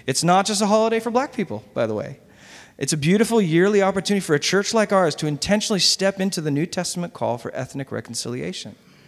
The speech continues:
which is at the heart of the majority of the letters in the New Testament. You just re-, read the New Testament, find a, pick any letter, chances are you will land on a letter with its primary point being,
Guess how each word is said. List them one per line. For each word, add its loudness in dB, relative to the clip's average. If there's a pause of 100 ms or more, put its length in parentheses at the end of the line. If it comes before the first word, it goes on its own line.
(260)
which 2
is 4
at 2
the 4
heart 4
of 4
the 2
majority 4
of 0
the 4
letters 2
in 0
the 2
New 4
Testament. -2 (300)
You 0
just -2
re-, 0
read 2
the 6
New 4
Testament, -4
find 2
a, 0
pick -2
any 2
letter, 4 (380)
chances 2
are 4
you 2
will 4
land 2
on 2
a 2
letter 2
with 0
its -8
primary -2
point 2
being, 0